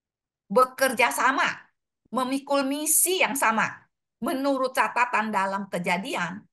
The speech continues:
Tuhan berikan misi kepada manusia untuk berkuasa dan menaklukkan, mengatur bumi ini. Maka Tuhan ciptakan seorang perempuan menjadi seorang penolong.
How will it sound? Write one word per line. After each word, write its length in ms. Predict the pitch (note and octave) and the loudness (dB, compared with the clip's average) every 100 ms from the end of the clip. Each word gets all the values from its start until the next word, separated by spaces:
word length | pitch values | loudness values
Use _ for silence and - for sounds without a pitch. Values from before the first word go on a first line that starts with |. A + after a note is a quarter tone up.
| _ _ _ | _ _ _
Tuhan 560 | B3+ D#4+ F4+ F#4 G4 F#4+ | -8 -6 0 0 0 -2
berikan 640 | B3 B3 B3 B3 C4 A#3 | -2 -2 -4 -2 0 0
misi 480 | A#3 B3+ C4+ - F#4 | -2 -6 -2 0 -2
kepada 400 | F#4 A3 G#3 G3 | -4 -2 -2 0
manusia 560 | G3+ G#3 G3+ - B3 A3 | -2 -2 -4 -2 -4 -4
untuk 320 | A3+ B3+ - | -6 -6 -4
berkuasa 1120 | G#3 A3+ - A#3 A#3+ A#3 A#3+ - C4+ D4 F4 - _ _ | -2 -2 -4 0 4 6 4 0 2 2 0 -10 _ _
dan 400 | _ C4+ C#4+ F4 | _ 2 2 0
menaklukkan, 1120 | A3+ A#3+ A#3 A3+ - B3+ C#4 - C#4 F#3 F3+ _ | -4 -4 -2 -2 -2 -8 -8 2 2 2 -4 _
mengatur 800 | A#3 A#3 A3+ A3+ A#3+ - - D#4 | -6 -4 -4 -4 -4 -6 -2 -2
bumi 480 | A3+ G3 G3+ G3+ G3 | 0 0 -2 -2 -6
ini. 160 | F#3 - _ _ _ _ _ _ - | -8 -10 _ _ _ _ _ _ -4
Maka 320 | F3+ F#3+ F3+ | -4 -2 -2
Tuhan 320 | G#3 G#3 A3 | -4 -2 -4
ciptakan 800 | A#3 A3+ - _ F#3+ F3+ G3 G3+ | -2 -8 -10 _ -2 -2 -4 -4
seorang 560 | G#3 - - G3 F3+ F#3 | -2 -4 -2 -2 -2 -4
perempuan 480 | - F#3 F3+ G#3 A3 | -4 -4 0 0 0
menjadi 320 | F#3+ F3 F3 | -2 -2 -2
seorang 480 | F3 F#3+ F3 E3+ F3+ | -4 -6 -4 -6 -4
penolong. 560 | F#3 A3 C4+ C#4 F3 | -2 2 4 4 2